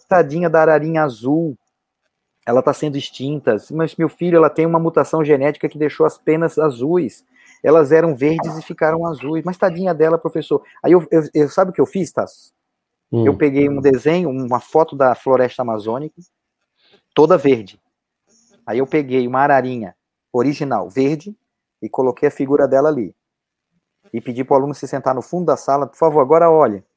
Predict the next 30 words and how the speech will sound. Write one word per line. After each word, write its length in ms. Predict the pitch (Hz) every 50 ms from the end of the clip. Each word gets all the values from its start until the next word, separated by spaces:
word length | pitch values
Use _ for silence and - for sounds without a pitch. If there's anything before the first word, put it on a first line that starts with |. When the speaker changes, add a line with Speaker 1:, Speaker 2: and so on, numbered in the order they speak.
| _ -
Speaker 1:
onde 220 | - 131 139 143
é 60 | 185 190
que 80 | -
tá 100 | - 202
a 40 | 202
arara? 380 | 196 190 170 139 107 98 - _ _ _
Ele 140 | - 135 139
dizia, 160 | 135 131 147
professor, 320 | 143 - 147 - - 190 185
não 80 | 175
tô 140 | 160 190 185
vendo. 400 | 156 160 190 208 202 139 110 101 _ _ _ _ _ _ _ _ _ _ _ _ _ _ _ _ _ _ _ _
Disse, 140 | _ - -
por 140 | - 247
que 100 | - 392
que 60 | 277 -
você 80 | -
não 100 | 185 175
tá 100 | 156 165
vendo? 340 | 143 131 143 131 110 90 92 _ _ _ _ _ _ _ _ _ _ _ _
Ah, 100 | - 226 -
porque 220 | - - - -
a 20 | 127
floresta 380 | - 135 123 127 123 - -
é 40 | 143
verde, 260 | 123 131 135 135 151
a 40 | 160
arara 160 | 156 165 190
é 40 | 220
verde. 360 | 196 190 175 143 117 110 -